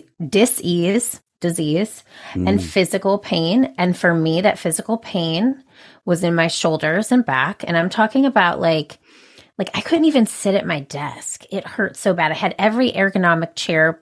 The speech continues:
Speaker 1: known to man sent to my house, neck pillows, footrests. I had, like, rolling balls. I had everything to try to alleviate this pain. And I would, it would be so tense. I'd go
Speaker 2: Mm.
Speaker 1: to bed at night and cry because it just,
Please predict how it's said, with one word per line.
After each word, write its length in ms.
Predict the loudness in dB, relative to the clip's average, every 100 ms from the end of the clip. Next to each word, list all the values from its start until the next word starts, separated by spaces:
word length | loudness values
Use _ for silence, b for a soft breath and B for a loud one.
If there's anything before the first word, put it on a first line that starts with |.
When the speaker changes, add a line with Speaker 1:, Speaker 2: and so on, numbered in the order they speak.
| -6
Speaker 1:
known 260 | -4 -2 -2
to 120 | -2
man 320 | -2 -4 -8 -10
sent 260 | -8 -8 -6
to 80 |
my 120 | -6 -4
house, 500 | -2 -2 -4 -8 -18 B B B 0
neck 360 | 2 2 -2
pillows, 920 | -2 0 2 2 2 0 -2 -4 -8 -4
footrests. 1400 | -2 -2 0 2 4 4 4 2 0 -6 -14 -12 -12 B B B B
I 120 | -2 0
had, 200 | 0 0
like, 160 | -2 -4
rolling 440 | 0 2 4 2 0
balls. 720 | 2 4 4 2 -2 -6 -4
I 80 | -4
had 280 | -2 -4 -2
everything 560 | -6 0 0 2 2 2
to 80 | 0
try 180 | 0
to 80 | 0
alleviate 460 | 0 -2 -2 -4 -4
this 160 | -8
pain. 240 | -2 2 4
And 100 | 4
I 100 | 2
would, 180 | 0 -2
it 60 |
would 80 | -4
be 80 | -4
so 340 | -6 -2 0 0
tense. 560 | -2 -2 -4 -8 -16 B B B
I'd 140 | -4 2
go 80 | 2
Speaker 2:
Mm. 40 |
Speaker 1:
to 60 | 0
bed 220 | -2 0
at 160 | 0
night 380 | -2 -2 -2 -6 -4
and 200 | -4 -4
cry 560 | 0 2 4 2 0
because 420 | -2 -4 -2 -2 -2
it 160 | -8
just, 300 | -4 -4 -6